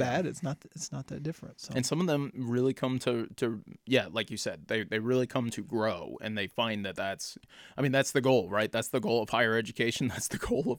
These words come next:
Speaker 2: what we think about at church. It's about growing in our relationship with God. It's,
Speaker 1: Yeah.
Speaker 2: you know, it's, it is about that balance between stretching and, um, you know, kind of finding that, that starting place that makes sense too.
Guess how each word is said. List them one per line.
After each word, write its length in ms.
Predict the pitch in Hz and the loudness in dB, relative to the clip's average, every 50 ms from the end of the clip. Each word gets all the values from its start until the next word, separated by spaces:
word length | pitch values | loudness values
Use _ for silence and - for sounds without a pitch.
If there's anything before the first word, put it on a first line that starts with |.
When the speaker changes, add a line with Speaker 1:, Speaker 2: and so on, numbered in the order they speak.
| - - | -2 2
Speaker 2:
what 200 | 127 127 127 - | 2 2 4 2
we 80 | 131 | 0
think 200 | 135 - 131 113 | 2 2 0 0
about 240 | 131 123 127 127 - | 4 2 4 4 4
at 100 | 113 - | 0 -2
church. 260 | - - 131 143 - - | 0 0 0 0 0 -4
It's 120 | 170 165 | -6 -2
about 200 | 120 123 117 113 | 0 -2 0 2
growing 240 | 117 120 123 127 123 | 2 2 2 4 4
in 80 | 123 117 | 4 4
our 100 | 120 117 | 4 2
relationship 580 | 113 113 117 120 113 - - 117 151 127 123 117 | 2 2 2 2 0 -2 -4 -4 -2 -2 -2 -2
with 120 | 123 123 - | -4 -2 2
God. 300 | 131 127 127 131 127 127 | 4 6 6 6 4 2
It's, 140 | 143 147 | 4 4
Speaker 1:
Yeah. 160 | 147 131 117 131 - - - - - | 4 4 2 -2 -10 -14 -14 -6 0
Speaker 2:
you 120 | 139 143 | 2 4
know, 180 | 139 123 117 120 | 4 6 4 4
it's, 180 | 117 - - - - | 2 0 -4 -2 0
it 160 | 120 117 117 | 0 2 4
is 240 | 120 131 127 - 127 | 4 4 4 2 4
about 240 | 117 123 120 117 | 4 4 4 4
that 180 | - 113 104 101 | 2 0 0 0
balance 400 | 110 104 107 117 110 98 92 - | 0 0 2 2 0 -2 -4 -8
between 340 | - 117 107 - 117 107 104 | -10 -10 -6 -6 -6 -4 -4
stretching 760 | - - - 117 110 110 - - 117 110 110 110 104 98 - - | -6 -2 0 0 0 0 0 0 -2 0 0 -2 -4 -6 -8 -8
and, 460 | - 104 - 104 92 87 98 98 104 - - - - - - _ - - | -6 -6 -4 -4 -6 -6 -8 -8 -10 -12 -18 -20 -20 -20 -20 _ -12 -8
um, 420 | 101 104 104 98 101 98 95 85 85 - _ - | -8 -6 -6 -6 -6 -8 -8 -10 -14 -18 _ -6
you 140 | - 117 98 | -6 -4 -4
know, 100 | 98 104 | -4 -6
kind 160 | - 110 107 | -6 -6 -6
of 80 | 101 | -4
finding 300 | - 104 107 104 101 101 | -4 -4 -4 -2 -4 -4
that, 240 | 101 98 98 92 - | -4 -4 -4 -4 -6
that 160 | 90 95 - | -8 -8 -6
starting 400 | - - 110 101 104 101 95 87 | -4 -4 -4 -4 -4 -4 -6 -8
place 260 | - - - - - - | -10 -12 -10 -10 -8 -8
that 140 | - - - | -8 -10 -10
makes 220 | - 92 - - | -10 -10 -10 -10
sense 300 | - 113 107 - - - - | -10 -10 -10 -10 -10 -12 -8
too. 320 | - 101 104 101 - | -8 -8 -8 -8 -10